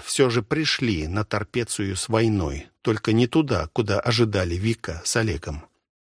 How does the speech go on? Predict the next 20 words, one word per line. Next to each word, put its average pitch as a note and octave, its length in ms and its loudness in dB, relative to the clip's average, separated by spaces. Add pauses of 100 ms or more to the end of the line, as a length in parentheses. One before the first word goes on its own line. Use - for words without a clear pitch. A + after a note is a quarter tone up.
(260)
Являлось G3 640 6
ли E3 260 4
это D#3 300 4
каким-то C3 440 2
хитрым A#2 540 2
планом A2 460 4
незваных G2+ 680 2
гостей, D3+ 720 2
решивших D3+ 640 0
сначала B2 560 2
захватить A2+ 540 0
себе A2+ 280 2
плацдарм, A2 840 2
а A#2 140 4
лишь A2 360 2 (180)
затем G#2 520 2
ударить G2+ 420 0
по - 160 0
Псковской - 720 -2
империи, G2 760 2